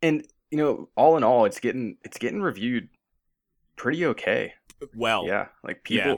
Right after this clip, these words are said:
Speaker 1: people are liking it. It's, it's a good change of pace for the franchise. Um, it's just unfortunate that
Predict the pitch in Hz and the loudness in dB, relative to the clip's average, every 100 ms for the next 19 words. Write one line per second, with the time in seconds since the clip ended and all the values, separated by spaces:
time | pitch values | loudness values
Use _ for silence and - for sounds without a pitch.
0 | - - 110 120 - 101 87 92 - 78 | -4 -12 -4 -2 0 -2 -2 -4 -4 -12
1 | 71 - 87 - - 90 90 87 82 98 | -14 -12 -14 -14 -12 -10 -8 -10 -6 -8
2 | 92 - 95 90 85 - 87 87 - 82 | -6 -10 -8 -10 -14 -10 -10 -10 -12 -12
3 | - 82 82 - 92 95 101 - _ _ | -10 -10 -8 -4 0 0 -4 -16 _ _
4 | _ _ _ _ - 85 82 87 - 104 | _ _ _ _ -12 -10 -8 -12 -6 -4
5 | - 98 - 95 98 107 98 85 92 | -4 -8 -8 -8 -6 -8 -6 -4 -6